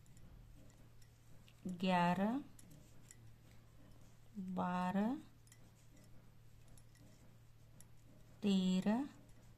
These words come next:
चौदह, पन्द्रह, सोलह। सोलह हमें इसमें, ये earring में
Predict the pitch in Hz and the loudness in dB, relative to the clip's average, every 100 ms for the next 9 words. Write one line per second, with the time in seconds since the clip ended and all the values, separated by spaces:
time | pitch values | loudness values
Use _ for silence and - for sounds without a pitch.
0 | - - - - - - - - - - | -20 -20 -20 -20 -20 -20 -20 -20 -20 -20
1 | - - - - - - - - 180 165 | -20 -20 -20 -20 -20 -18 -14 -2 0 0
2 | 165 160 196 220 269 - - - - - | -2 0 2 2 -2 -10 -20 -20 -20 -20
3 | - - - - - - - - - - | -18 -20 -20 -20 -20 -20 -20 -20 -20 -20
4 | - - - - - - 185 180 180 180 | -20 -20 -20 -20 -14 -4 -2 0 -2 0
5 | 190 233 311 - - - - - - - | 0 0 -2 -10 -20 -20 -18 -20 -20 -20
6 | - - - - - - - - - - | -20 -18 -18 -18 -18 -18 -18 -14 -6 0
7 | 151 - - - 151 - - - - - | 2 2 -2 -4 -6 -8 -18 -20 -16 0
8 | 277 285 302 311 277 269 269 262 - 226 | 6 8 8 10 10 10 10 6 6 8
9 | 294 440 330 240 233 226 226 220 247 | 8 6 0 6 8 10 8 8 6